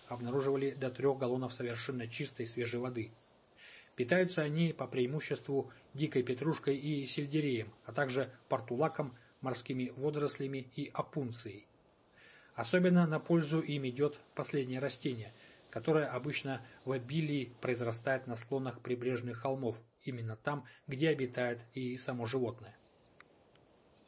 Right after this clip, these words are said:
Их мясо очень вкусно и высокопитательно, и нет сомнения в том, что не одна тысяча мореплавателей, занятых китобойным и другим промыслом в Тихом океане,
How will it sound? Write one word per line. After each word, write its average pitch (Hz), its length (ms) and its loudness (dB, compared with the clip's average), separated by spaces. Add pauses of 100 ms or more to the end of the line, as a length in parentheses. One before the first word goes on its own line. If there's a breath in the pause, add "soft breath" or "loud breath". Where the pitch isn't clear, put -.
(760)
Их 180 200 2
мясо 175 400 4
очень 156 220 0
вкусно 151 500 -2 (220 loud breath)
и 143 260 -6
высокопитательно, 135 1120 -2 (420 loud breath)
и 170 80 4
нет 165 180 6
сомнения 135 360 -2
в 117 60 -10
том, 156 220 2
что - 180 -2
не 139 120 -2
одна 131 280 0
тысяча 117 400 -6
мореплавателей, 117 760 0 (320 loud breath)
занятых 123 460 0
китобойным 123 640 2
и 117 220 -2
другим 120 380 2
промыслом 117 420 -2
в 117 80 -8
Тихом 117 240 -6
океане, 139 480 0